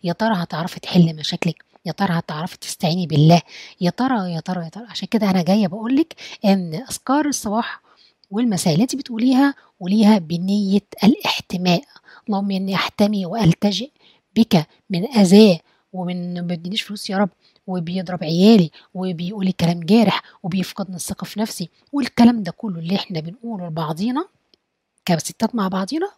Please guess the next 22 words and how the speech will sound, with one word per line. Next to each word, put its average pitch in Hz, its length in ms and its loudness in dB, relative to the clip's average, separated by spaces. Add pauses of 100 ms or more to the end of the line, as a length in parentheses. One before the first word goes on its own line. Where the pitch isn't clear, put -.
(160)
روحي - 260 -10
قولي 170 380 -4
لله. 151 240 0 (340)
زي 208 260 6
ما 156 100 -8
سيدنا 180 340 -2
يعقوب 165 400 -4 (300)
لما 190 320 6
تألم 226 560 10
من 165 140 -12
فقدان 185 400 -8
سيدنا 170 340 -6
يوسف، 185 420 -10 (140)
هم، 190 100 -6 (480)
قال 185 160 8
ايه؟ 170 320 -2 (280)
"انما 175 240 -6
اشكو 311 400 -4 (220)
بثي 202 600 -6
وحزني 175 520 -10 (300)
الى 262 160 4
الله". 139 540 -8